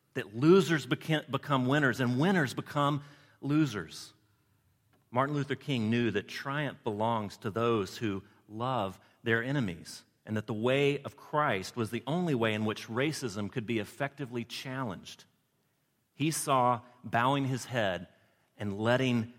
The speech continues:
the worst instincts of humanity do their worst to him as the only way things would be different. The cross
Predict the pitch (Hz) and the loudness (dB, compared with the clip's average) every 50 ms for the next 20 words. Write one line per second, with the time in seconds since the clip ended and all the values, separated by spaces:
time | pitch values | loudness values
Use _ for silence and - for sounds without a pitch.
0 | - - 110 104 101 101 120 143 170 180 - - - 156 147 147 143 - - 143 | -6 -4 -2 -2 0 0 2 2 2 0 -2 -4 -6 -4 -4 -4 -6 -4 -6 -6
1 | 127 117 - 120 - - 123 107 107 110 - 143 113 110 101 92 90 82 - - | -6 -4 -6 -10 -4 -4 -2 -2 0 -2 -2 -2 -2 -2 -4 -4 -8 -10 -8 -4
2 | 117 127 135 139 127 135 127 120 120 113 101 104 110 110 107 104 - - - - | -2 0 0 0 0 0 -2 -2 -2 -2 -2 -2 0 0 -2 -2 -6 -12 -16 -18
3 | _ _ _ _ - 92 82 - - 123 113 101 90 82 80 80 _ _ _ _ | _ _ _ _ -12 -12 -12 -6 -2 0 0 2 0 -2 -4 -12 _ _ _ _
4 | _ _ _ _ _ - 110 98 - 117 - - 131 139 147 139 135 123 120 120 | _ _ _ _ _ -8 -8 -6 -8 -12 -8 -4 -4 -2 -2 -2 -2 0 0 -2
5 | 113 101 87 90 - _ 123 113 104 95 90 87 - - _ _ _ _ _ _ | -2 -2 -4 -10 -10 _ -6 -4 -4 -6 -6 -10 -12 -14 _ _ _ _ _ _
6 | _ - 110 95 127 117 110 98 143 160 156 - - - - - _ _ _ _ | _ -12 -10 -6 -4 -6 -4 -4 -8 -10 -10 -14 -20 -20 -20 -20 _ _ _ _
7 | _ _ _ _ _ _ _ _ _ _ _ _ _ _ _ _ _ _ _ _ | _ _ _ _ _ _ _ _ _ _ _ _ _ _ _ _ _ _ _ _
8 | _ _ - 117 - - - 143 147 135 104 - - - - - - | _ _ -14 -12 -12 -12 -12 -10 -8 -8 -10 -12 -18 -20 -20 -20 -20